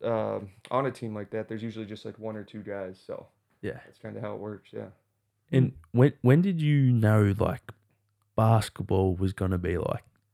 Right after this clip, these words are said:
Speaker 2: y-, yeah, you could take this to the next level and make this a, a job. Like, yeah.
Speaker 1: Yeah, that, that's a,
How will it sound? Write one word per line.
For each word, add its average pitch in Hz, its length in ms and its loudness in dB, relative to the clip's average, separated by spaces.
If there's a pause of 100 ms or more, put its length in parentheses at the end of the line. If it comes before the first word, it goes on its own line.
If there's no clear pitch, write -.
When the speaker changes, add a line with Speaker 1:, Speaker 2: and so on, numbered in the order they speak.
Speaker 2:
y-, 110 200 2
yeah, 101 160 2
you 92 200 0
could 98 160 -4
take 82 240 -4
this - 180 -12
to - 140 -8
the 90 80 -2
next - 300 -8
level - 240 -8
and 95 80 -6
make - 240 -10
this - 200 -12
a, 92 140 -8 (120)
a 95 60 -10
job. 92 420 -12 (220)
Like, 95 140 -10 (240)
yeah. - 140 -12 (160)
Speaker 1:
Yeah, 139 300 -2
that, 123 240 -2
that's 143 260 -2
a, 110 300 0